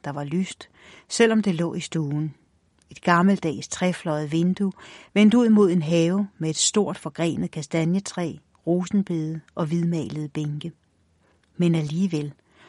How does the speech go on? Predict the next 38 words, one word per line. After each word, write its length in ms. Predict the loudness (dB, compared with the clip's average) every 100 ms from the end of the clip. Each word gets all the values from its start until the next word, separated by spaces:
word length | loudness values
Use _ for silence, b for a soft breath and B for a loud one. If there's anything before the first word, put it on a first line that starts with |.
| b
at 80 | -14
skulle 220 | -10 -6
bo 240 | 0 2 2
alene 440 | 0 0 2 2
på 180 | 2 -2
et 140 | -2
lille 200 | -2 -2
hummer 360 | -2 0 -2 -2
på 160 | -8 -8
Christianshavn, 800 | -8 -8 -8 -8 -4 -4 -4 -12 B B B B B
i 60 |
en 140 | 6 6
by, 280 | 6 2 4
hun 160 | 4
ikke 240 | 4 2 -2
kendte, 500 | -2 -2 0 -4 -10 b b b b
havde 200 | 2 4
hun 140 | 6
ikke 200 | 6 4
just 340 | 0 -2 -4 -6
forestillet 640 | -4 -4 -6 -8 -6 -8
sig. 180 | -6 -8 -10 _ _ _ _ _ _
Hun 120 | -4
skulle 220 | 0 2
jo 60 | 2
have 120 | 0
boet 340 | -2 -4 -4
sammen 280 | -4 -4 0
med 80 | 0
Stine 500 | 0 -4 0 0 -2 B B B B
i 60 |
en 80 | 2
højloftet 680 | 2 2 2 2 0 -2 -2
lejlighed 600 | -2 -2 -2 -2 -2 -6 -12 _ -10
med 100 | -10
stue 340 | -2 0 0
i 40 | 0
loftet 500 | -2 -4 -6 -10